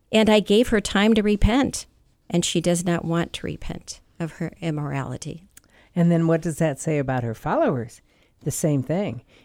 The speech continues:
Speaker 2: She calls herself a prophetess. At that time in Thyatira, there was a prophetess named Sanbath.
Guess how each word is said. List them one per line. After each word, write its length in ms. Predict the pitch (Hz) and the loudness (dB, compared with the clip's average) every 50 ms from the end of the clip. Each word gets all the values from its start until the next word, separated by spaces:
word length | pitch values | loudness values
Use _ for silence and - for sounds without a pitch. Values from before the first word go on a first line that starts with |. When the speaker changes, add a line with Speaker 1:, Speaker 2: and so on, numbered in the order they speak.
| _ | _
Speaker 2:
She 160 | _ - 262 254 | _ -4 -4 0
calls 360 | - 262 269 285 330 320 285 | 2 2 4 4 4 4 2
herself 340 | 269 - - 247 233 226 - | 0 2 2 2 2 2 0
a 60 | 185 | -4
prophetess. 540 | - - 185 185 185 180 170 143 127 - - | -2 -2 -2 -2 -2 0 -2 -4 -2 -2 -2
At 140 | 196 - | -2 0
that 280 | - 226 277 403 - _ | 0 0 0 -2 -4 _
time 480 | - - 254 233 208 190 170 151 156 - - - _ _ - | -6 -2 0 0 2 2 2 0 0 -2 -6 -14 _ _ -2
in 80 | 196 | -2
Thyatira, 840 | 190 - 220 202 214 226 214 - - 185 175 170 160 143 120 - - - - - _ _ _ | 2 2 2 2 4 2 2 2 0 0 0 2 2 0 0 -2 -4 -10 -16 -20 _ _ _
there 100 | - 208 | 2 4
was 180 | 240 254 254 - | 4 4 2 -2
a 40 | - | -2
prophetess 500 | - - 220 208 196 185 185 156 - - | 2 4 4 4 4 4 0 0 0 2
named 220 | 165 156 156 143 | 2 2 2 0
Sanbath. 640 | - - 160 160 165 156 131 117 - - - - | 0 0 0 0 2 2 0 0 -2 -6 -10 -14